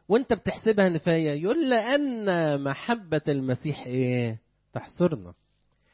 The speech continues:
يبقى خلي بالك، أما واحد بتخش محبة ربنا جوه قلبه، بتخليه حتى وإن بان كمختل العقل في نظر الناس،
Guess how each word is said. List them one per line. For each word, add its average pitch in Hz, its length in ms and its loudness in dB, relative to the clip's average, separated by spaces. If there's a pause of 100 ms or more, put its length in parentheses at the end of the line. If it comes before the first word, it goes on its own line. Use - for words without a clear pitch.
(420)
يبقى 160 200 2
خلي 285 300 2
بالك، 247 320 2
أما 185 280 0
واحد 226 360 0
بتخش - 520 -2
محبة 170 600 -4
ربنا 160 380 2
جوه 151 360 2
قلبه، 135 380 -2 (920)
بتخليه 208 760 2
حتى - 500 0
وإن 190 360 4
بان 220 480 6
كمختل 220 800 2
العقل 180 560 2
في 165 160 -2
نظر 170 400 2
الناس، 160 680 0